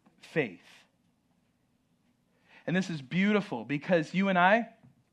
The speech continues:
we don't have to continue to try to live perfect or do all the right things. That's not the way that you get right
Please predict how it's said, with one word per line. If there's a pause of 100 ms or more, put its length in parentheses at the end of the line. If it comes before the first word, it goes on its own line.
(200)
we
don't
have
to
continue
to
try
to
live
perfect (280)
or
do
all
the
right
things.
That's
not
the
way
that
you
get
right